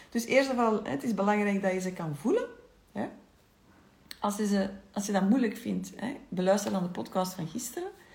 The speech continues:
Dat is belangrijk. Daarna is het belangrijk van ze te benoemen, hè. Hè, hè, oefen jezelf daarin. Eh, kijk naar, eerst naar de vier basisemoties. Blij,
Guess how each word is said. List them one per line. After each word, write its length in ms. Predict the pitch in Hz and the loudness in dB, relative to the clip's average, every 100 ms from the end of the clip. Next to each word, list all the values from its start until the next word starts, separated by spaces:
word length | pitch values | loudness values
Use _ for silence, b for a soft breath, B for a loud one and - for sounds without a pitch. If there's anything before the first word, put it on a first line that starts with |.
| B B B B B - | B B B B B -6
Dat 140 | 208 | -2
is 80 | 214 | 0
belangrijk. 540 | 208 220 208 208 196 | 0 0 -2 -4 0
Daarna 240 | 202 214 202 | 2 4 4
is 60 | |
het 100 | 208 | 2
belangrijk 300 | 190 190 190 | 0 0 -2
van 120 | 190 180 | -2 -2
ze 120 | 160 | -2
te 120 | 165 | -6
benoemen, 640 | 151 143 233 330 359 415 453 - | -4 2 4 2 0 -2 -6 -8
hè. 160 | 202 - - - | -8 -8 -14 -10
Hè, 200 | - 240 247 - - | -4 -4 -4 -12 -12
hè, 200 | 175 202 - | -6 -6 -4
oefen 260 | 220 269 | -2 0
jezelf 380 | 247 247 247 240 | 0 0 -2 -2
daarin. 460 | 226 220 226 220 B B B B _ | -2 -2 -2 -2 B B B B _
Eh, 100 | 185 180 | -8 -6
kijk 320 | 175 185 185 | -2 -4 -4
naar, 180 | 185 170 | -4 -4
eerst 240 | - 190 | -4 -4
naar 120 | 170 165 | -6 -8
de 80 | |
vier 300 | 147 156 185 | -4 -2 -2
basisemoties. 1000 | 165 143 165 202 202 208 202 208 208 208 - | 0 0 0 -2 -4 -2 0 0 -2 -6 -6
Blij, 380 | 175 180 180 | -2 0 -2